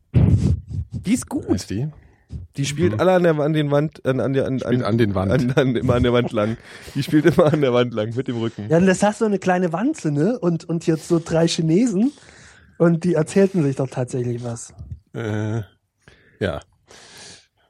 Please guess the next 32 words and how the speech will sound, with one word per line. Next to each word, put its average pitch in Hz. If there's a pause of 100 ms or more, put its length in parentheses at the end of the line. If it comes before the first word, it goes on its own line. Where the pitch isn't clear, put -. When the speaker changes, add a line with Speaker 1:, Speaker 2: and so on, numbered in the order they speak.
(340)
Speaker 2:
Hab 120
ich 123
gestört 127
jetzt? 85 (360)
Speaker 1:
Nö. 139 (480)
Speaker 2:
Also 107
ich, 95
ich 107
meine, 98
störe 147
ich? 101 (2500)
Speaker 3:
Nein. 175 (2250)
Fühlst -
du 226
dich, 175 (140)
äh, 160
fehl 202
am 165
Platze? 143 (380)
Speaker 2:
Ja. 92 (840)
Speaker 1:
Warum? 135
Was 120
ist 127
denn 143
jetzt 139
mit 147
dir 143
schon 117
wieder 104
los? 104
Speaker 2:
Weiß 101
nicht. 104